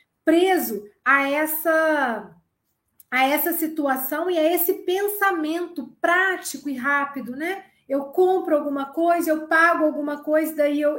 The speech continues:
eu obtenho esse perdão, eu fico livre dos meus pecados.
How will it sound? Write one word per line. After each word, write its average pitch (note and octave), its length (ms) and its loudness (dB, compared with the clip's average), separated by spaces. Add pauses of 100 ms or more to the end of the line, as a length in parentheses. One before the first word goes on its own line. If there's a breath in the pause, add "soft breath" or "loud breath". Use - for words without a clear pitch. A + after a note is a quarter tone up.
eu C#4 140 -2
obtenho C#4 580 -6 (260 soft breath)
esse C4+ 300 -2
perdão, C4 580 -4 (220 soft breath)
eu C4 140 -6
fico C#4+ 340 -4
livre C4+ 320 -2
dos C4 200 -6
meus A#3+ 220 -8
pecados. G#3+ 640 -12